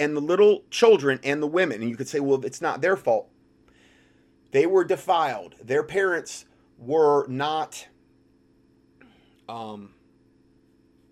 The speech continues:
their parents had defiled themselves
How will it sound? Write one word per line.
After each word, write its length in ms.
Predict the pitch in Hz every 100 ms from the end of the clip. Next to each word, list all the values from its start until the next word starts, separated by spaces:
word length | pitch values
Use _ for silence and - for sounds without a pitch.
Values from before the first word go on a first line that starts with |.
| _ _ _ _ _ _ _ _ -
their 160 | 147
parents 640 | 147 165 180 165 - - - _ _ _ _ _ _ _ _ _ _ _ _ _ _ _ _ _ _ _ _ _ _ _ _ _ _ _ _
had 160 | - 139
defiled 520 | 131 - 160 160 143
themselves 520 | 127 - 131 110 -